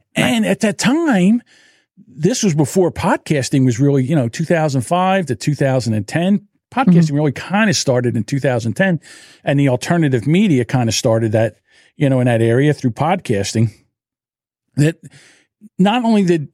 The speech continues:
Speaker 2: I not, it's not that you didn't care, you didn't know. If you didn't watch,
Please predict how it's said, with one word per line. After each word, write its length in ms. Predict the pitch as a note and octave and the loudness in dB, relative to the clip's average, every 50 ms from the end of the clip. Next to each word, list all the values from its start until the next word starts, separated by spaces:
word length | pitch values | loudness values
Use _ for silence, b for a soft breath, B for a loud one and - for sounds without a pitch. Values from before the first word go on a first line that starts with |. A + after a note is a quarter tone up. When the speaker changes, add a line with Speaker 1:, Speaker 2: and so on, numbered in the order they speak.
| - _ | -14 _
Speaker 2:
I 180 | - D3+ C#3+ C#3+ | -2 -2 -2 0
not, 260 | C#3+ C#3+ C#3+ C#3 - _ | 0 0 -2 -2 -4 _
it's 180 | C#3+ C#3 - | -8 -4 -2
not 140 | F#3 F#3 F3+ | -2 -2 -2
that 160 | - D#3+ - | -2 -2 0
you 80 | D#3 D3 | 0 2
didn't 200 | D#3 C#3+ A#2+ G#2+ | 2 0 0 0
care, 200 | - A#3 D4+ C#4 | 0 -2 -2 -2
you 140 | - G3 B3 | -2 -2 0
didn't 260 | E4 D#4+ B3 F#3+ - | 0 0 0 0 0
know. 460 | A3 D4+ G4+ G4 - - - - - _ _ _ _ | 0 0 0 -2 -4 -8 -10 -14 -18 _ _ _ _
If 160 | E3 D3 - | -2 0 2
you 80 | A#3 C#4+ | 2 2
didn't 220 | F#4 D#4+ G#3 F3 | 2 2 0 0
watch, 480 | D#3+ F#3 F#3+ G3 F#3+ - - - - | 0 2 0 0 -2 -4 -6 -8 -10